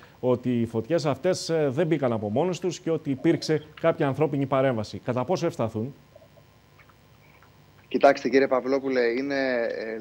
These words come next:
Speaker 2: λεπτή θέση μου. Μπορώ μόνο να σας πω το εξής, ότι για το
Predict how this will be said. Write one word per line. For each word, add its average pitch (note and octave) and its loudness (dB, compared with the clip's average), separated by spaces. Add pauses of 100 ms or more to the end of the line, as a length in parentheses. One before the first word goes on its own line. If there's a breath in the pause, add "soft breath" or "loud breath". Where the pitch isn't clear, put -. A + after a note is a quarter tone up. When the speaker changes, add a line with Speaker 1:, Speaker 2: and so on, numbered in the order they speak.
(120)
Speaker 2:
λεπτή B2 -4
θέση C3 0
μου. C#3 0 (180)
Μπορώ B2 2
μόνο C#3 -4
να B2 -6
σας - -18
πω C3+ -4
το C3+ -2
εξής, C3 -2
ότι A#2 -2 (280 loud breath)
για A2+ -2
το A#2 -4